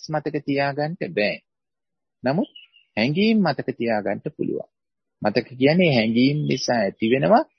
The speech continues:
ඒ භෞතික වශයෙන් විපර්යාසයක්. වතුරෙත් වෙනවා, කන කෑමවල, බෙහෙත්වල, ගන්න හුස්මේ, අඳින ඇඳුම් පැළඳුම් වල, නිදා ගන්න ඇඳේ, වටපිට තියෙන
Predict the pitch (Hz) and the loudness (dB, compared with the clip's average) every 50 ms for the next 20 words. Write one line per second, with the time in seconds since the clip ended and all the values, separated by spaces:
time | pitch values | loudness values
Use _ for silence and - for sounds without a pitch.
0 | _ _ _ _ _ _ - - 117 104 90 104 104 117 143 156 - 180 - 180 | _ _ _ _ _ _ -2 0 0 0 2 2 2 2 2 2 0 -2 0 0
1 | 175 180 175 170 - 208 220 220 180 135 127 - - 139 123 101 90 87 82 78 | 0 0 -2 -4 -4 -4 -2 0 0 -2 -2 -2 0 0 0 0 -2 -2 -4 -6
2 | 73 - - - - - - _ _ - 104 104 101 - - 123 123 123 120 - | -10 -14 -16 -12 -12 -12 -12 _ _ -4 0 0 0 2 2 4 4 4 2 0
3 | _ - 127 123 131 139 160 208 - _ _ _ _ _ _ _ _ _ _ - | _ 0 0 0 2 2 0 0 -2 _ _ _ _ _ _ _ _ _ _ -2
4 | - 107 110 113 - - 101 98 98 101 104 107 113 120 120 131 165 190 - _ | -2 0 0 0 0 2 2 2 2 2 2 0 0 0 0 0 -2 -2 -4 _
5 | _ _ _ _ _ _ _ _ - 104 104 101 95 98 104 98 110 120 113 - | _ _ _ _ _ _ _ _ -16 -14 -14 -8 -2 0 0 2 2 0 -2 -2
6 | _ _ - 123 127 135 175 240 _ _ _ _ _ _ _ _ _ _ _ _ | _ _ 0 0 2 2 0 -2 _ _ _ _ _ _ _ _ _ _ _ _
7 | _ - 98 107 104 107 110 113 120 117 104 101 104 107 101 - - - - 151 | _ -8 -2 0 0 0 0 -2 -4 -6 -4 -2 -2 -2 -2 -4 -8 -6 -4 -2
8 | 185 269 285 _ _ _ _ _ _ _ - 113 113 110 123 123 120 110 98 95 | -2 -2 -4 _ _ _ _ _ _ _ -6 -4 -2 -2 0 0 0 -2 -2 -4
9 | 92 92 113 120 120 107 123 120 120 127 123 120 127 127 127 127 131 143 160 196 | -4 -4 -4 -4 -4 -2 -2 -2 0 0 -2 -2 -2 -2 -2 -2 -2 0 0 0
10 | 262 - _ _ _ _ _ _ _ _ _ _ _ - 92 104 110 104 117 113 | -2 -2 _ _ _ _ _ _ _ _ _ _ _ -14 -8 -6 -4 0 0 0
11 | 110 110 107 101 95 90 90 85 82 82 82 92 95 104 110 139 151 175 214 269 | 0 0 -2 -4 -6 -6 -6 -10 -10 -8 -6 -4 -2 2 4 6 6 6 6 4
12 | - _ _ _ _ _ _ _ _ _ _ - 95 104 104 - 113 107 - 110 | 0 _ _ _ _ _ _ _ _ _ _ -2 0 0 0 0 -4 -6 -6 -6
13 | 98 - 101 - - 95 92 90 | -4 -4 -6 -4 -4 -6 -6 -6